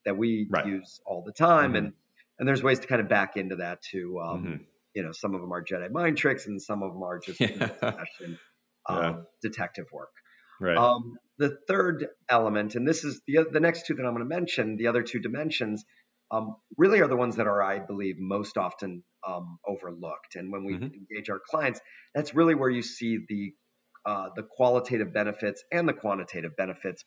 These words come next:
Speaker 1: play out. One of that is the administrative.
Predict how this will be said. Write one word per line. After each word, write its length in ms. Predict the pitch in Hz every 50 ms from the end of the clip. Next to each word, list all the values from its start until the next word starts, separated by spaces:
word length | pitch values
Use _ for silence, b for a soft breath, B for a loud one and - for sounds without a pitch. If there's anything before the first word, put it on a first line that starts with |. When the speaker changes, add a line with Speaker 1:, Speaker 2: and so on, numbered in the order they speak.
| _
Speaker 1:
play 200 | _ 95 82 82
out. 220 | 78 76 67 - - _ b b b b b b b b _ _ _
One 240 | - 120 135 160 170
of 100 | 175 143
that 220 | 151 135 135 123
is 260 | 123 117 - - - - _ -
the 120 | - - 110
administrative. 720 | 98 - 90 87 87 92 - - - 78 71 73 71 -